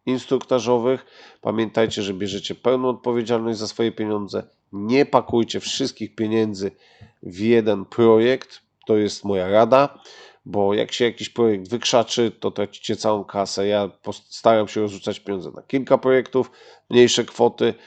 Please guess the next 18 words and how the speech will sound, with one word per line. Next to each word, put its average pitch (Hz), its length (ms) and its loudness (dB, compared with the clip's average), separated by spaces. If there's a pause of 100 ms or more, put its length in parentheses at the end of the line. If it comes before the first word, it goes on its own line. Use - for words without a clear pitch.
(140)
stabilne 104 560 -2
i 101 40 -4
nawet 104 280 -2
jak - 140 -12
jeden 104 200 -2
czy - 120 -12
dwa 104 160 -4
projekty 104 400 -4
z - 80 -14
tych, 107 120 -8
które 101 260 -4
mam, 95 200 -6
się 101 140 -8
wykrzaczą, 107 640 -4
to - 280 -6
inne 120 300 -2
pozwalają 98 680 -6
mi 95 560 -10